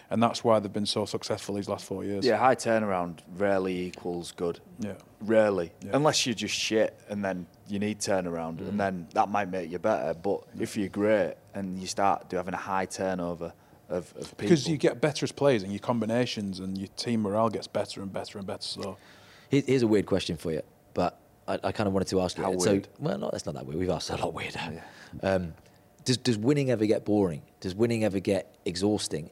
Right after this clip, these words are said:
Speaker 3: And have you ever felt a moment where complacency is creeping up on you and you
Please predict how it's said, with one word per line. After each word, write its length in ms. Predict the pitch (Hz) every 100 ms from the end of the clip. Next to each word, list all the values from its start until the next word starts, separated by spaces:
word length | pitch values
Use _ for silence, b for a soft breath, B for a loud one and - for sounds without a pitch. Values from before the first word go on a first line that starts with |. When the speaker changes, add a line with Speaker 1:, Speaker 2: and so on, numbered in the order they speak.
| -
Speaker 3:
And 320 | 92 95 92 - _ _ -
have 140 | 98
you 140 | 107 110
ever 160 | 101
felt 320 | - 113 98 -
a 40 |
moment 400 | 95 104 92 82
where 400 | 87 87 85 85 - _ _ _ -
complacency 720 | 104 92 107 95 92 80 90
is 100 | 82
creeping 480 | - - 104 92 87
up 200 | 98 -
on 100 | 90
you 220 | 80 80
and 160 | 82
you 80 | 85